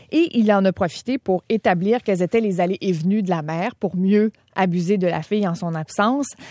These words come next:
Euh, la jeune fille de dix-neuf ans était sans défense, là, vraiment déficiente intellectuelle. Euh,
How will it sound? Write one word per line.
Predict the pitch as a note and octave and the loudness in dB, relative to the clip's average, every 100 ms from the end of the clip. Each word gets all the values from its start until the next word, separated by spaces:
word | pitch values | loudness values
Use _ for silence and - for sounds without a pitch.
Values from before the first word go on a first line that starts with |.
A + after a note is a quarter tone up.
| - - | -8 0
Euh, | F#3 - | 2 2
la | G3+ F#3 F3 | 2 4 4
jeune | F#3 A3 | 2 2
fille | D4+ A#3+ | 0 0
de | |
dix-neuf | G3 F3 F#3+ F3+ F3 | 0 2 2 2 2
ans | A3 B3+ - | 2 0 -6
était | - F3+ F3 | -8 -4 -4
sans | E3 C#4 C#4 | -2 0 2
défense, | A3 G#3 G#3 A#3+ A#3 | 2 2 0 -2 -4
là, | G3+ | -4
vraiment | F#3 F#3 F3+ G3+ B3 - _ | 0 0 0 -2 -4 -12 _
déficiente | F#3 G3+ - B3+ B3+ | -4 -2 0 -2 0
intellectuelle. | G3+ F#3+ F3+ - F#3+ F#3+ G#3 A#3+ - - _ - | -2 -2 -4 -6 -4 0 0 -4 -10 -20 _ -4
Euh, | F3 | -2